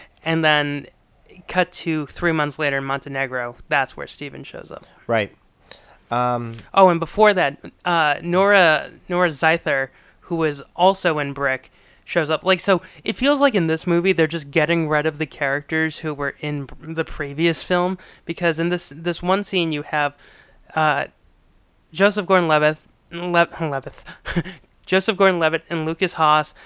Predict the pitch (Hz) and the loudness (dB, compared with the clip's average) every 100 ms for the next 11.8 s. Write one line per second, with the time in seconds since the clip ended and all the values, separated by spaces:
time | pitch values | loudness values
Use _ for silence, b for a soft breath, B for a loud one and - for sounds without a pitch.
0 | B - 147 147 - - 175 147 160 156 | B -4 -2 -2 -8 -2 -2 2 2 2
1 | 151 165 143 147 - 147 147 165 156 147 | -2 -2 -4 -6 -6 -4 -4 -2 -4 -2
2 | 143 139 139 135 135 139 b b b - | 0 -2 -2 -2 -2 -6 b b b -20
3 | - 160 175 190 185 - 170 160 147 147 | -6 0 2 2 0 -2 -2 0 -2 -4
4 | - b b _ 170 160 151 147 139 135 | -10 b b _ -6 -4 -2 -4 -4 -12
5 | - _ - 147 156 147 143 143 _ - | -20 _ -10 -2 0 2 0 -2 _ -10
6 | 156 143 - 160 - 151 - 147 139 156 | -6 -6 -6 -8 -4 -4 -2 -4 -4 -6
7 | 143 - 151 139 143 135 143 - b b | -6 -2 -4 -2 -10 -10 -12 -14 b b
8 | 165 160 151 156 175 156 139 156 160 131 | -2 0 2 4 4 4 0 -2 0 -2
9 | 131 B B B - 175 165 151 139 - | -2 B B B -10 -4 -2 -2 -6 -10
10 | _ 156 160 - 165 165 165 - 156 151 | _ -8 -6 0 0 2 -2 0 4 4
11 | 131 143 156 139 147 139 123 | 2 -2 -6 -4 -2 -2 -2